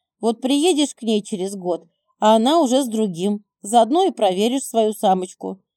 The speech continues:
От этих слов Роман разозлился. Одна только мысль, что Юля найдёт себе нового мужа, вгоняла его в лютое бешенство.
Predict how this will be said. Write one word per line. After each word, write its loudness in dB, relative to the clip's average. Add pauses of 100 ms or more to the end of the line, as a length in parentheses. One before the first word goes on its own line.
(600)
От 0
этих 0
слов 0
Роман 4
разозлился. -2
Одна 0
только -2
мысль, -2
что -8
Юля 0
найдёт -2
себе -4
нового -2
мужа, -2 (380)
вгоняла 2
его 0
в -2
лютое 0
бешенство. -4